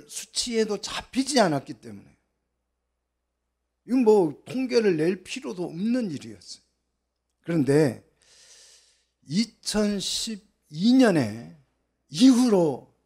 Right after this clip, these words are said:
엄청나게 기하급수적으로 이 숫자, 수치가 올라가요. 도대체 이천십이 년에 무슨 일이 있었습니까?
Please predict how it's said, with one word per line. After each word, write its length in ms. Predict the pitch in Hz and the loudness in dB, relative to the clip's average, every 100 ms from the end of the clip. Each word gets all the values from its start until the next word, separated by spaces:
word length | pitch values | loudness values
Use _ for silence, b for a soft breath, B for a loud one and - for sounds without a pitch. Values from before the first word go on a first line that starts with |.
| _ _ | _ _
엄청나게 1300 | 196 277 330 330 - - - 262 262 226 214 226 220 | -4 -4 -2 -6 -10 -4 -2 -2 0 0 2 0 -2
기하급수적으로 840 | 180 185 175 156 175 160 151 139 | -2 -2 -4 -12 -12 -10 -10 -10
이 280 | 151 147 123 _ _ | -8 -8 -8 _ _
숫자, 520 | - - - 170 131 | -16 -16 -8 -8 -8
수치가 420 | - - - - 147 | -20 -18 -14 -12 -6
올라가요. 500 | 190 160 117 - _ _ _ _ _ _ _ _ _ _ - | -4 -4 -6 -12 _ _ _ _ _ _ _ _ _ _ -8
도대체 540 | 143 190 196 180 - _ _ _ _ _ _ _ _ - | -2 -2 -2 -6 -6 _ _ _ _ _ _ _ _ -10
이천십이 1300 | 180 - - 202 196 - - 214 - _ 165 202 240 | -10 -8 -4 -2 -2 -4 -6 -8 -12 _ -2 2 6
년에 480 | 220 160 123 117 143 | 6 4 0 -4 -12
무슨 400 | 139 202 233 190 | -10 -4 -2 -2
일이 180 | 143 | -4
있었습니까? 640 | 127 110 - 104 104 - | -6 -8 -18 -20 -20 -20